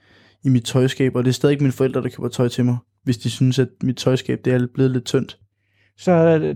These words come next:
Speaker 2: det, du har det lidt sådan med, at folk s-, mere eller mindre må tage dig, som du er ellers?
Speaker 1: Ja, lige
Speaker 2: Ja.
Speaker 1: præcis.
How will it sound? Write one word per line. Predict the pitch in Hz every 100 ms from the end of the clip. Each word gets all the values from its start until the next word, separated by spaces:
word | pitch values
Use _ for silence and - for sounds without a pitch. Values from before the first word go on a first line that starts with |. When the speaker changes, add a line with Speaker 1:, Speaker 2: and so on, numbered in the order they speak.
| -
Speaker 2:
det, | 196 175 170
du |
har | 185 208
det |
lidt | 190 202
sådan | - 196 202
med, | 196
at | 190
folk | - 185 185
s-, | - _
mere | 185 196
eller | 185
mindre | 185 196
må | 190
tage | 185 185
dig, | 190
som | 190 190
du |
er | 170 185 208
ellers? | 190 196 - - - _ _ _ 139
Speaker 1:
Ja, | 143 127 -
lige | - 131 151
Speaker 2:
Ja. |
Speaker 1:
præcis. | 135 - - -